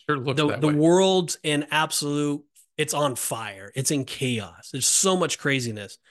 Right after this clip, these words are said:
Speaker 2: And it's now, you know, I think it's just a matter of time. I don't know. We can't predict it, but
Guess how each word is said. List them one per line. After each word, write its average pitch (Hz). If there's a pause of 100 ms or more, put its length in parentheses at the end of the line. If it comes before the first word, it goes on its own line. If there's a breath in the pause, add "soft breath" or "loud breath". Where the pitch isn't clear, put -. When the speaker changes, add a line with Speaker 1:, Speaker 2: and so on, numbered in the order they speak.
(380 soft breath)
Speaker 2:
And 139
it's 143
now, 143
you 151
know, 117
I 139
think 143
it's 123
just 131
a -
matter 113
of 107
time. 156
I 123
don't 160
know. 113
We 120
can't 165
predict 135
it, 107
but 127